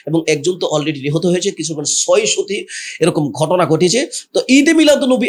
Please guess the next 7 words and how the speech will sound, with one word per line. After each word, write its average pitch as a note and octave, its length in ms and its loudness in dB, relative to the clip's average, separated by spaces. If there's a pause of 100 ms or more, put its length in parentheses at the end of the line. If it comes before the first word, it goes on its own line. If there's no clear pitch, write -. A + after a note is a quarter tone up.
আসলেই A#3 360 0
তাদের G#3 300 0
এশকে F3+ 280 0
কুত G#3 320 -8
মারে A3+ 260 0 (240)
এবং G#3 400 2
তারা F#3 320 4